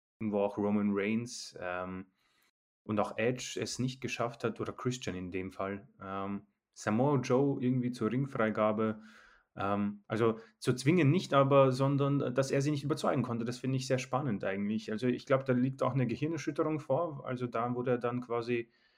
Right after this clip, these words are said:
herausgeschrieben und dann als Kommentator angesetzt, eingesetzt. Und das Schlimme ist, er war <laughs> wahrscheinlich der Beste von allen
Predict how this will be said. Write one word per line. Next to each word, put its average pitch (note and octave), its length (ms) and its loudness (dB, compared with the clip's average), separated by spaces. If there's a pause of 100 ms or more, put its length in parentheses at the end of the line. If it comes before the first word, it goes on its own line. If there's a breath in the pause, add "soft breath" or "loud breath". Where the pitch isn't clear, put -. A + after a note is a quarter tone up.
(160)
herausgeschrieben C#3 840 0
und B2+ 140 -2
dann B2+ 200 4
als B2 280 -2
Kommentator B2 840 0
angesetzt, G#2 600 -2
eingesetzt. B2+ 520 2
Und B2 100 -4
das A#2+ 100 -4
Schlimme C#3 220 2
ist, C#3 100 -2
er A2+ 140 0
war C3 400 2
<laughs> - 500 -16
wahrscheinlich C#3 280 -4
der A2+ 80 0
Beste B2+ 320 -4
von A#2+ 220 -8
allen A#2+ 360 -2